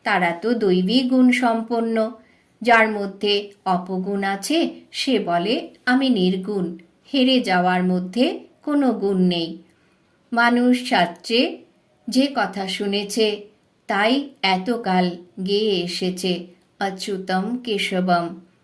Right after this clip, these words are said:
যেমনভাবে তোতাকে শেখানো হয়, ওরা বলে, "বাবা এসে আমাদের সবাইকে পবিত্র বানাও।" ব্রহ্মলোককে বাস্তবে দুনিয়া বলা হবে না,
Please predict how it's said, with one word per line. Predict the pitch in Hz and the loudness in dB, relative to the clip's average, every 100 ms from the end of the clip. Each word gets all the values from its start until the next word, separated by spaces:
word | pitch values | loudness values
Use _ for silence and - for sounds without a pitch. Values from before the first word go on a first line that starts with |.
| _ _ _ _ _ _ _ - | _ _ _ _ _ _ _ -4
যেমনভাবে | 214 202 233 294 262 254 233 226 240 - - - | 2 2 2 0 2 2 4 2 2 -4 -16 -8
তোতাকে | 190 180 180 185 220 | -6 -2 -4 -4 -6
শেখানো | - 208 208 208 202 196 | -4 -6 -6 -6 -4 -4
হয়, | 196 190 - - _ _ _ - | -2 -4 -4 -14 _ _ _ -2
ওরা | 214 175 | 0 2
বলে, | 170 175 175 233 - - _ 190 | 2 0 2 0 -2 -12 _ -4
"বাবা | 180 160 214 262 | -2 0 0 2
এসে | 262 220 - 208 | 2 0 -2 0
আমাদের | 185 180 180 175 175 | 2 0 -2 -4 -6
সবাইকে | - 175 180 190 214 214 220 | -4 -4 0 0 -2 -4 -8
পবিত্র | 220 202 214 208 208 202 | -6 -6 -6 -8 -6 -4
বানাও।" | 196 190 190 190 - _ _ _ _ - | -2 -2 -2 -4 -8 _ _ _ _ -10
ব্রহ্মলোককে | 214 233 262 269 262 240 220 214 240 226 | 0 2 4 4 2 2 0 -4 -2 -2
বাস্তবে | 208 170 175 - 196 190 220 440 - _ 202 | 0 -2 -4 -6 -6 0 0 -2 -10 _ -8
দুনিয়া | 220 226 240 190 | -4 -2 0 -2
বলা | 160 156 165 247 | -2 -2 -2 -2
হবে | 247 190 185 | -2 -2 0
না, | 185 170 170 | 0 0 -4